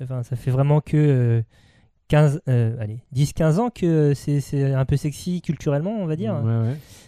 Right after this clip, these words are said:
Speaker 1: Euh, donc, euh, c'est pas étonnant que, euh, ça, ça, ça soit pas tant mis en valeur que ça. Euh, derrière, t'as, euh,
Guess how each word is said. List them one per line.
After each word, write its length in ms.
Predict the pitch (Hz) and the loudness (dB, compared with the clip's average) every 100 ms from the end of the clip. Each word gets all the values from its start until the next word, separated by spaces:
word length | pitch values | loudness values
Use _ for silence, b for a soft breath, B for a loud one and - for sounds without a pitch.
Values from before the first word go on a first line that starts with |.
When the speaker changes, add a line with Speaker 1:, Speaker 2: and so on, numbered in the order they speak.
| B 131 | B -4
Speaker 1:
Euh, 800 | 127 123 123 123 120 120 120 123 _ _ _ _ _ _ _ _ _ - | -2 0 0 0 0 -2 -6 -8 _ _ _ _ _ _ _ _ _ -12
donc, 380 | 135 143 147 - | -2 -2 -2 0
euh, 140 | 135 | 0
c'est 180 | 127 135 - | 0 -4 0
pas 280 | 151 151 160 | 2 4 2
étonnant 500 | 165 - 151 160 170 | -2 -2 -2 0 -2
que, 200 | - 156 | -4 -2
euh, 600 | 151 139 127 120 120 117 | 0 0 0 0 -2 -2
ça, 220 | - 123 | -6 -10
ça, 120 | - - | -10 -12
ça 140 | 131 | -10
soit 180 | - 139 | -4 -2
pas 240 | - 143 143 - - | 0 0 0 -6 -4
tant 140 | 147 | -2
mis 160 | 147 147 | 0 0
en 40 | |
valeur 240 | 139 135 127 | 0 0 -2
que 120 | 156 | -4
ça. 240 | - 214 _ B B B B B B | -4 -8 _ B B B B B B
Euh, 220 | 143 139 135 | -2 0 0
derrière, 500 | 151 151 160 180 - | 0 0 2 0 -2
t'as, 380 | - 151 156 147 | -2 0 2 0
euh, 760 | 131 127 123 120 120 120 120 | 0 -2 -2 -2 -4 -6 -8